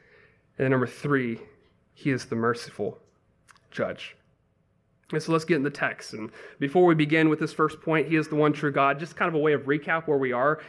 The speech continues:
If you're, if you're new with us, if you're not familiar with the Old Testament, if you're not familiar with the book of Exodus, it is the second book of the Bible. So it's right there at the beginning, and it's part of this series of five books called the Pentateuch, which are telling this story of God's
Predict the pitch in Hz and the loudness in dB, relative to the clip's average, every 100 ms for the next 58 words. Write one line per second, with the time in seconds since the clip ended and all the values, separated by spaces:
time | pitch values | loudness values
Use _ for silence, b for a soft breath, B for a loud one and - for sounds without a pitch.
0 | - 131 135 - 147 143 135 165 170 165 | -12 -4 -4 -4 -6 0 4 6 6 4
1 | 160 160 - 156 156 160 160 151 156 143 | 2 0 -4 -4 -2 0 2 2 2 0
2 | 135 - 170 - 151 143 151 143 160 147 | 0 -2 -4 -2 -2 0 -2 -2 -4 -4
3 | 143 139 123 147 156 - 165 165 - B | -4 -6 -4 -6 -6 -4 -4 -4 -10 B
4 | B - 160 160 160 - 170 - 160 170 | B -2 -2 0 -6 -2 0 0 0 0
5 | 180 151 135 120 156 208 B - - 143 | 0 0 0 0 -2 -6 B -18 -4 -2
6 | 156 175 160 165 160 139 127 143 B B | 0 0 -2 -2 -2 -2 -2 -4 B B
7 | 143 147 - - 170 160 156 - 185 180 | -2 -2 -2 0 2 0 -4 0 2 4
8 | 170 147 - 160 160 147 147 143 - 143 | 2 -2 0 0 0 0 -2 -2 -4 -4
9 | 147 - 165 - 123 147 143 139 - 196 | -4 0 0 0 -6 -4 -4 -6 -4 2
10 | 190 160 156 - - 185 190 165 143 143 | 4 2 0 -6 -2 2 4 2 0 -2
11 | 156 139 135 139 | 0 2 2 -2